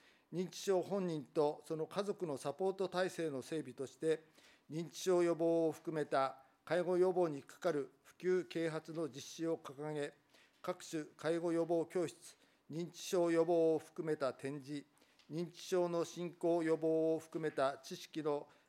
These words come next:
普及啓発のための認知症サポーターの育成などを実施しているところであり、加齢性難聴予防にも影響があります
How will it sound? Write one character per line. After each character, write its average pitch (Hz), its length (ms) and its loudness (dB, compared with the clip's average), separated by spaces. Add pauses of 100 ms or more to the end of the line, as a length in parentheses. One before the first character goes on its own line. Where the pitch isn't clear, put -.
(220)
普 - 180 -20
及 175 200 0
啓 170 200 2
発 151 240 -4
の 147 140 -4
た 156 100 -6
め 175 80 0
の 160 160 0 (160)
認 151 220 -8
知 - 80 -14
症 165 320 0
サ 143 160 -4
ポ 170 240 0
ー 165 60 -2
タ 147 240 2
ー - 20 -2
の 135 160 -4
育 131 200 -14
成 175 220 -2
な 180 160 0
ど 165 140 -2
を 202 260 0
実 143 80 -8
施 - 260 -12
し - 160 -16
て 147 100 -4
い 147 100 -2
る 135 100 -10
と 143 140 -6
こ 139 80 -8
ろ 139 120 0
で 131 220 -2
あ 151 60 0
り、 151 120 -2 (560)
加 156 120 4
齢 170 180 4
性 165 200 2
難 156 200 2
聴 160 240 2
予 156 160 2
防 165 220 4
に 170 100 -2
も 190 280 0
影 135 200 -2
響 143 220 -2
が 170 240 0
あ 139 40 -2
り 139 100 -8
ま 139 100 -4
す 156 240 -8